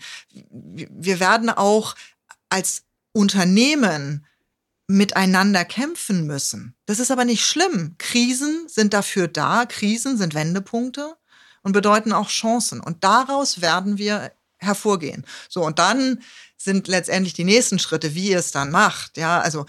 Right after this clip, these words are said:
in welche Richtung gehen wir denn? Und müssen wir uns jetzt Impulse von außen holen? Gehen wir an die Institute, äh,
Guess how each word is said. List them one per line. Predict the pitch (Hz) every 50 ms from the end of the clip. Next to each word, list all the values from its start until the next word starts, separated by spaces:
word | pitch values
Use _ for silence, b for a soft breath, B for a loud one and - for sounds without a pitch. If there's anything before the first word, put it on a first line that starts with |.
| B B B B
in | 185 175
welche | 180 185 180 196 185
Richtung | 185 185 - 226 220
gehen | 196 190 190 190 185 175
wir | 175 170
denn? | 165 170 165 165 165 165 170 170 170
Und | - 190 185 - B B B B B B B
müssen | 196 202 208 208 - 214
wir | 202 196
uns | 190 190
jetzt | 196 190 -
Impulse | - 214 202 - - 196 196 196 196 196
von | 190 - 214 202 196
außen | - 156 156 160 170 165 - 180 170
holen? | 160 165 165 165 170
Gehen | 170 202 208 214 202
wir | 196 -
an | - 196 190
die | 196 180
Institute, | 175 190 - - 196 - - - 165 165 151 - 165 165 160 160 156 151 127 - -
äh, | 120 - -